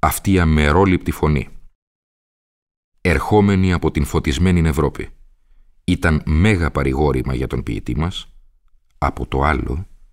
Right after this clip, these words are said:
η πολύτιμη ύλη εκείνης της συλλογής, ως προς τα αισθήματα, τα φρονήματα,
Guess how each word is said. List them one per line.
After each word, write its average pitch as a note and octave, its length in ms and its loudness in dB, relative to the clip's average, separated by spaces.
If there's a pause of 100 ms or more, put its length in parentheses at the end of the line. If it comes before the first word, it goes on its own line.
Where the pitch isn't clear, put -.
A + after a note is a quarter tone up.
(300)
η D#2 140 -4
πολύτιμη C#2+ 680 0
ύλη B1 340 -4 (140)
εκείνης C2+ 440 -4
της - 140 -8
συλλογής, A#1 580 -8 (920)
ως D2+ 180 -4
προς C2+ 180 -6
τα C2 100 -6
αισθήματα, D2+ 680 -4 (340)
τα D#2 120 -2
φρονήματα, C#2+ 720 -2